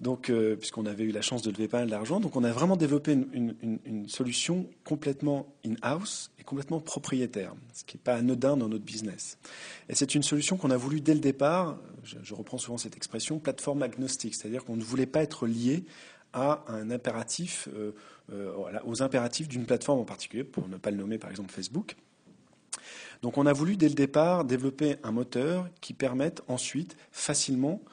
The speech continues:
de développer un nouveau jeu en quelques semaines, de développer une nouvelle langue en quelques jours, de, de, de mettre un nouveau jeu, un jeu existant sur une nouvelle plateforme en quelques semaines et pas à chaque fois avoir à repartir de zéro, comme c'est souvent le cas dans ce business où en général un jeu est associé à un moteur.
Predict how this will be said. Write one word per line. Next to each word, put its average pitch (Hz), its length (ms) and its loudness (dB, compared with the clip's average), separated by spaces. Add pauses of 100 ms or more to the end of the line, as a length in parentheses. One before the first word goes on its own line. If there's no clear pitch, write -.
(340)
de 107 100 -6
développer 101 360 -6
un 107 80 -4
nouveau 110 240 0
jeu 113 240 0 (120)
en - 20 -14
quelques - 320 -12
semaines, 165 380 -4
de 120 100 -4
développer 104 440 -8
une 107 100 -4
nouvelle 107 260 -4
langue 131 380 -2
en 104 60 -14
quelques 104 280 -10
jours, 190 460 2 (340)
de, 120 140 0
de, 123 260 2
de 120 160 0
mettre 143 300 2
un 120 80 -2
nouveau 131 260 2
jeu, 135 340 0
un 113 200 -2
jeu 135 200 2
existant 127 400 -2
sur 127 200 -6
une 113 60 -6
nouvelle 113 180 -4
plateforme 117 380 -6
en 110 40 -4
quelques 107 300 -10
semaines 165 240 -2
et 123 80 2
pas 139 140 2
à 127 40 2
chaque - 200 -4
fois 147 180 -2
avoir 123 240 -4
à - 20 -12
repartir - 400 -6
de 120 80 -2
zéro, 113 380 0 (320)
comme 135 180 0
c'est - 120 -4
souvent 123 260 -4
le 117 60 -4
cas 131 120 -4
dans 113 120 -4
ce 101 100 -12
business 110 400 -6
où 110 80 -6
en 113 40 -6
général 113 520 -2 (460)
un 127 200 2
jeu 131 200 2
est 147 120 -2
associé 117 360 -4
à 117 40 -4
un 117 40 -4
moteur. 98 380 -8